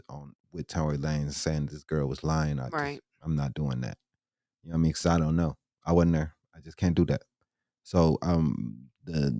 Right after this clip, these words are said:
Speaker 1: he was found guilty. So it's not looking good for him. Um,
Speaker 2: But I mean,
Speaker 1: I
Speaker 2: if there were
Speaker 1: <sighs>
Speaker 2: procedural errors or any type of errors that could have gone,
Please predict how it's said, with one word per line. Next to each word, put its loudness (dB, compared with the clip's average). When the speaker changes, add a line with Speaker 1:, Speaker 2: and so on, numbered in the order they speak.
Speaker 1:
he -12
was -12
found 8
guilty. 10
So 2
it's 2
not 6
looking 0
good 2
for -2
him. -8
Um, -2
Speaker 2:
But 0
I 8
mean, 4
Speaker 1:
I 6
Speaker 2:
if -2
there 2
were 0
Speaker 1:
<sighs> -
Speaker 2:
procedural -2
errors 2
or -2
any 2
type -2
of -4
errors 0
that -2
could -2
have -2
gone, 0